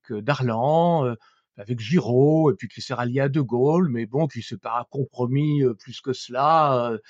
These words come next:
voilà, et qui est, il est très, il, il rentrait dans la résistance sur le tard, il a fait une belle résistance, on peut pas lui enlever ça. Mais c'est un ambitieux qui rêve de devenir, euh, euh, qui rêve de devenir, d'a-, d'abord d'avoir sa cinquième étoile, qu'il n'a pas, et puis de devenir chef d'état-major des armées.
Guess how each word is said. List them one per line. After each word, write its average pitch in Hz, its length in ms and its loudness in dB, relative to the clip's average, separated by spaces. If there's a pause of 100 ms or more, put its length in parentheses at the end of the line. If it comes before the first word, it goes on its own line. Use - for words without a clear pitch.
(280)
voilà, 180 500 2
et 156 140 2
qui 190 380 2
est, 139 180 0
il 156 160 -6
est 147 80 -6
très, - 140 0 (100)
il, 160 220 -2
il 160 180 0
rentrait 196 380 2
dans 185 100 0
la 160 80 2
résistance 165 500 0
sur 175 140 -2
le 156 120 0
tard, 180 220 0
il 175 140 4
a 131 60 0
fait - 100 -8
une 131 120 -2
belle 214 200 2
résistance, 139 680 -6 (240)
on 117 60 -18
peut 110 140 -10
pas 208 120 4
lui 208 80 2
enlever 123 260 2
ça. - 180 -18 (560)
Mais 214 240 6
c'est 156 240 -2
un 135 100 2
ambitieux 147 800 2
qui 147 200 -10
rêve 180 480 2
de 135 120 -2
devenir, 143 800 2
euh, 123 480 -4 (480)
euh, 87 80 -16 (480)
qui 127 120 -8
rêve 147 220 -2
de 127 120 -2
devenir, 123 460 -2
d'a-, 120 140 0
d'abord 135 460 2
d'avoir 120 240 0
sa 131 100 -2
cinquième 127 400 2
étoile, 185 360 0
qu'il - 120 -10
n'a 101 140 -6
pas, 185 320 4
et 131 80 -4
puis 156 180 -8
de 120 80 -8
devenir 127 400 -2
chef 170 260 0
d'état-major 123 520 -2
des 123 180 -2
armées. 123 340 -2